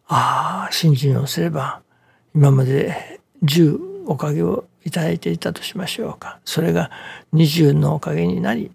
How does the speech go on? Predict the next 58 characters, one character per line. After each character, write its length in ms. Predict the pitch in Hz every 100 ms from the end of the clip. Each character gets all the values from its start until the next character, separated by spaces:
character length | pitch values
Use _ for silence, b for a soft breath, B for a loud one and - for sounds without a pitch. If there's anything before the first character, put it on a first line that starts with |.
| -
三 300 | - 170 170
十、 300 | - 160 160
四 240 | 175 233
十 240 | 190 185 -
と、 240 | - - _ b b b b -
ま 200 | 139 -
あ、 80 |
い 80 | 147
わ 180 | 143 101
ゆ 80 | 85
る 300 | - 277 330 _
い 80 | 180
た 140 | 151 160
だ 120 | 160
く 120 | 185
も 120 | 180
の 140 | 196 180
が 260 | 170 - -
増 180 | -
え 80 | 214
て 120 | 214
く 140 | 185 -
る」 120 | - _ _ _ _ _ _ _ _ _ _ _ -
と、 200 | 202 202 b b b b -
そ 460 | - 208 208 233
う 40 | 220
い 140 | 220
う 160 | 226 214
ふ 300 | - 208 202
う 80 | 170
に 280 | 170 - 254
思 240 | 156 175
っ 40 |
て 260 | 185 _ -
お 80 | 147
り 100 | 165
ま 160 | 143
し 80 | -
た 160 | - -
が、 240 | - - _ _ _ _ _ B B B -
な 140 | 147
る 80 | 151
ほ 100 | 208
ど、 180 | 269 220
そ 260 | - 208
う 60 | 233
い 80 | 240
う 80 | 226
こ 140 | 240
と 120 | 214
も 140 | 240 165
あ 60 |
り 100 | 143
ま 140 | 165 156
し 120 | -
ょ 140 | 165
う 20 | 170
ね。 220 | 202 -